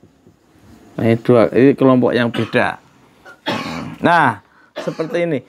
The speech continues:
Nah, kalau ideologi ini ada yang keagamaan, ada yang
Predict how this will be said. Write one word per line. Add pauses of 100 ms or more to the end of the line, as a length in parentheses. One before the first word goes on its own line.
(160)
Nah,
kalau
ideologi
ini
ada
yang
keagamaan,
ada
yang